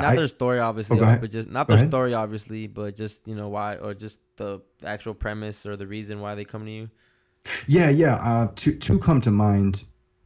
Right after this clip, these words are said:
Speaker 2: who, uh, real special people, real special people, both of them. I mean, all, all, everybody I work with is special and, and beautiful, but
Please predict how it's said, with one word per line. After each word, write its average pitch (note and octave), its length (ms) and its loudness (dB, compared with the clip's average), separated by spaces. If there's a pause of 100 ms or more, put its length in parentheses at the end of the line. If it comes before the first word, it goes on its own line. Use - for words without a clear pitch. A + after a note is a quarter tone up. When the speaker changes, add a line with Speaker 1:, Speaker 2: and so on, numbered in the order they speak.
(120)
Speaker 2:
who, G2+ 340 8
uh, F#2 300 2 (160)
real A#2+ 220 6
special F#2 360 -4
people, - 400 -10 (360)
real G2+ 120 6
special E2+ 320 -2
people, - 300 -4
both F2 260 2
of - 60 0
them. F2+ 120 2
I A#2+ 80 6
mean, B2+ 280 8 (160)
all, - 140 4
all, D3 180 0
everybody B2 320 4
I F2 40 0
work F2 240 -4
with E2 120 -6
is D#2+ 80 -10
special E2+ 360 -6
and, F2 140 -4
and F#2+ 140 0
beautiful, F#2 300 2
but G2 280 0